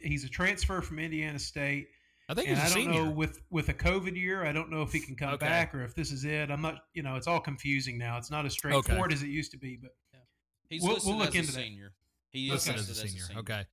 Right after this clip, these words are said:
Speaker 2: And then, oh, my man, all of our man, uh, Zakai Ziegler, man. I love this,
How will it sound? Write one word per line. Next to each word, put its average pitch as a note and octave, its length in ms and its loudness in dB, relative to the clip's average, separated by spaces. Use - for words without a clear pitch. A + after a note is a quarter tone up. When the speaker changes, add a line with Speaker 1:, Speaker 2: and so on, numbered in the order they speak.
Speaker 2:
And D3 160 -2
then, D#3+ 520 4
oh, F#3 180 6
my C#3 100 4
man, C3+ 600 4
all G3 240 8
of C#3+ 80 4
our B2+ 120 2
man, G#2+ 440 0
uh, C3+ 340 4
Zakai E3 580 2
Ziegler, C3+ 520 4
man. A2 260 0
I F3 40 0
love A#3 180 4
this, C3+ 160 -2